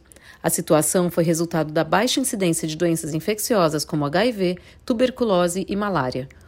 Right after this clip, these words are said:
Os riscos de morrer mais cedo por doenças não transmissíveis e lesões também reduziu, destaca a O M S. Conquistas que espelham o progresso em áreas que influenciam a saúde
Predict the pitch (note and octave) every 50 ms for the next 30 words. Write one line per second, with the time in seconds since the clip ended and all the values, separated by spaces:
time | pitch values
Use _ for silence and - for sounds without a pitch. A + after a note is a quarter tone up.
0 | - - - - G3+ F3 F3 A3+ C4 C4+ - - A3+ F3+ G3 F#3+ F#3 F#3 F#3+ F#3
1 | G3 F#3+ F#3 F3+ - - F#3 E3 D#3+ D3+ D#3+ - - D#3+ D#3+ F3+ E3+ D#3 D#3 -
2 | D3+ F3+ E3 F3+ G3+ B3 B3+ C4 B3 A#3+ A#3+ A#3+ A#3 - - - D#3+ D3+ C#3+ D#3
3 | D3+ D3 E3 F3+ F#3+ G3 F#3 E3 D#3+ F3 F3+ F#3+ A3 - - - B3 A#3+ G#3+ F#3+
4 | F3 F3+ F#3+ F#3+ F#3 G#3+ G3+ E3+ D3 C#3+ C3+ C3+ - D#3+ F#3 F3+ - - D#3 D3+
5 | - F#3 F3+ F3+ F#3+ G3+ F3+ C#3 B2 - - - - _ _ - _ _ _ _
6 | _ _ _ - - - C4+ C#4 C4+ - D#4+ E4 E4 - D4 C4+ - - - A#3+
7 | A#3 - - - - C#4 D4+ D4 D4+ D4 C#4+ C#4 - - B3 G#3 G#3 F#3 E3+ D#3+
8 | - - F#3 F3+ E3+ D#3+ D#3 D#3+ D#3 - - - E3+ E3 - A#3+ B3+ C#4 C4+ B3+
9 | - - F#3+ F3 E3+ E3 E3 - G#3+ G3+ G3+ F#3 F3 F3+ F3+ A3